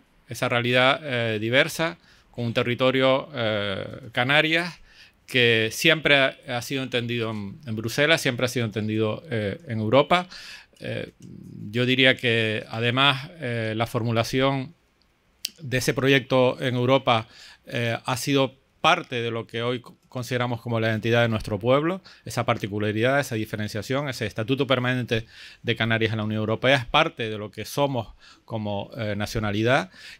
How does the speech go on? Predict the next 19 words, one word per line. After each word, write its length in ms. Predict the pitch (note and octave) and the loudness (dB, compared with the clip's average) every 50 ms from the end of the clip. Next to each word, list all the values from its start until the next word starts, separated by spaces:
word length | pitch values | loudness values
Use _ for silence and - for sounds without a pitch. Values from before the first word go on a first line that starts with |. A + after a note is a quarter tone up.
| _ | _
y 140 | - C#3 B2+ | -8 -6 -2
también 720 | A#2 B2+ A#2 A#2+ A#2+ A#2 B2+ C#3 C#3+ D3+ E3+ F#3 - - - _ - | 2 2 4 4 4 4 6 6 6 6 4 0 -8 -16 -20 _ -10
creo 320 | - B2+ A#2 A#2+ B2+ B2 | -4 -2 0 0 0 0
que 160 | - - B2+ | -2 -2 0
hay 120 | B2 A#2+ A#2 | 0 0 -2
que, 360 | - - B2+ B2+ B2+ C3+ - - | -2 -2 0 0 0 0 -2 -6
eh, 220 | D3 C3+ A#2+ A#2+ A2+ | -8 -6 -6 -4 -4
ser 160 | - C3+ B2 | -2 -2 -2
justos 420 | A2+ - C#3 C3+ - - D3+ C3+ - | 0 0 -2 -2 0 0 -2 0 0
para 220 | C#3 B2 B2 A#2 | 2 4 4 4
reconocer 480 | A#2+ F#2+ G#2+ A2 G#2 - B2+ A#2+ A#2 A2 | 2 0 -4 -4 -4 -2 -2 -2 -2 0
que 320 | - A#2 A2 G#2 G2+ - | 0 0 2 0 0 0
nuestra 320 | A2+ A2+ A2+ - - G#2+ G#2+ | 0 -2 -2 0 0 -2 -2
fuerza 320 | - C3 B2 A#2 - C3 | 0 0 0 0 0 0
política, 500 | A2+ A#2 A2 A2+ B2 A#2+ C#3+ B2+ C#3+ C3+ | 2 2 2 0 0 -2 -2 -2 -2 -2
Coalición 380 | A2+ A2 A2 G#2 G#2 - A#2+ A2+ | -2 -2 -4 -4 -4 -4 -6 -6
Canaria, 480 | - A2 G#2+ A#2 A#2+ C3 C#3 C#3+ C#3+ - - - - - - - _ | -4 -4 -4 -4 -2 -2 -2 -4 -4 -6 -12 -20 -20 -20 -20 -20 _
ha 140 | - A#2+ A2+ | -12 -12 -10
sido, 440 | - - C3 B2+ C#3 C3+ C3+ - - | -8 -6 -6 -4 -2 -4 -4 -6 -8